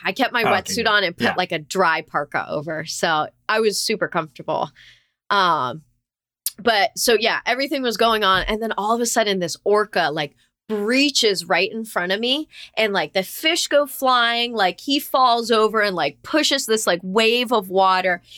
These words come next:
Speaker 1: His, like, huge pectoral fin is, like, on the side moving. It was so freaking cool. And
Speaker 2: Are you kidding me?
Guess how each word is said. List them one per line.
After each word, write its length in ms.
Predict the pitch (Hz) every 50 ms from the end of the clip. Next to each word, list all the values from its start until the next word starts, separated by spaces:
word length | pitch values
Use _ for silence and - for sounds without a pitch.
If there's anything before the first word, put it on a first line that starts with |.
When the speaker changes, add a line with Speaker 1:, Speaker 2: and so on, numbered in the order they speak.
| - - -
Speaker 1:
His, 140 | 240 240 214
like, 160 | 233 165 -
huge 440 | - - 285 285 285 285 269 - -
pectoral 680 | - 285 269 - _ - - 254 233 240 240 240 240
fin 340 | 240 - - 269 247 240 240
is, 180 | 240 220 196 202
like, 240 | 196 180 180 175 -
on 260 | - 208 214 220 220 226
the 100 | 226 220
side 640 | - - 214 196 202 208 208 214 214 208 214 214
moving. 600 | 208 208 208 202 202 196 208 196 208 208 208 214 - - - - - - _ -
It 240 | 233 247 226 - -
was 400 | 247 254 254 262 254 254 - - _ _ _ _ -
so 760 | - - - - - 214 208 208 208 208 214 214 220 233 - _ _ _
freaking 800 | - - - - 254 247 226 - - 214 196 196 185 185 190 - _ _ _ _
cool. 500 | - - 269 262 233 190 170 - - - _ - - - - - - _ _ _ _ _ _ _ _ _ -
And 480 | 240 247 240 233 220 208 202 190 -
Speaker 2:
Are 40 | 113
you 280 | 117 123 131 147 160 160
kidding 600 | - - - - - - 117 110 113 117 117 120
me? 280 | 123 127 135 147 160